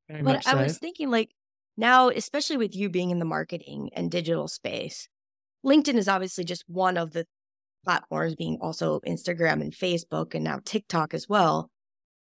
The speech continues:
Speaker 2: What would you say to your younger self if you had access to all this social media?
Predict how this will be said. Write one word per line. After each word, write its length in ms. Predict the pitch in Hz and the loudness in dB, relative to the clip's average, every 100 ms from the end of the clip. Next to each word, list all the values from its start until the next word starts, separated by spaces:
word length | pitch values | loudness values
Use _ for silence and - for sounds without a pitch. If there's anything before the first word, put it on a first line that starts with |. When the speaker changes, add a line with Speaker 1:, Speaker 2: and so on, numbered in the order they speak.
| _ | _
Speaker 2:
What 180 | 180 208 | -2 0
would 120 | 240 | 0
you 140 | 240 190 | -2 -2
say 220 | - 196 | 2 2
to 80 | 170 | 2
your 200 | 180 190 | 2 2
younger 320 | 175 170 160 | 2 2 0
self 480 | - 165 147 151 - _ _ _ - | 0 0 0 -2 -6 _ _ _ -8
if 140 | 175 | -6
you 140 | 175 196 | 0 2
had 140 | 185 | 2
access 340 | 165 170 170 - | 2 -2 -6 -6
to 100 | - | 0
all 160 | 175 | 2
this 160 | 185 175 | 2 0
social 280 | 185 160 165 | -2 -6 -4
media? 440 | 175 165 151 160 | -4 -2 -2 -4